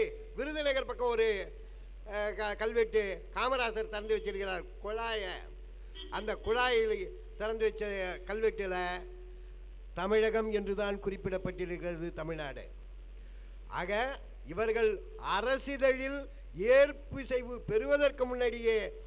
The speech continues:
தமிழகம், தமிழ்நாடு என்கிற பெயர் அரசு, அஹ், க-, அறிவிப்புகளிலேயே நடமாடிக்கொண்டிருந்தது, புழக்கத்தில் இருந்தது. இவர்கள் தான் புதுசா தமிழ்நாடுன்னு பேர் வச்சோம்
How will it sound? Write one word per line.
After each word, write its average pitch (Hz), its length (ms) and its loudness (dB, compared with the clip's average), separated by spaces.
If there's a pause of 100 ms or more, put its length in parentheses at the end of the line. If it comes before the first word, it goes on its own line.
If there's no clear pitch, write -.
(220)
தமிழகம், 233 640 2 (220)
தமிழ்நாடு 233 840 4 (100)
என்கிற 233 640 0 (200)
பெயர் 262 520 6 (260)
அரசு, 226 800 0 (1000)
அஹ், 170 360 -4
க-, 165 380 -4
அறிவிப்புகளிலேயே 233 1200 2 (320)
நடமாடிக்கொண்டிருந்தது, 196 1120 0 (140)
புழக்கத்தில் 240 580 2
இருந்தது. 170 440 -4 (480)
இவர்கள் 151 280 -4
தான் 208 180 -2
புதுசா 185 500 -2 (340)
தமிழ்நாடுன்னு 185 540 2
பேர் 180 280 -2
வச்சோம் 175 400 -2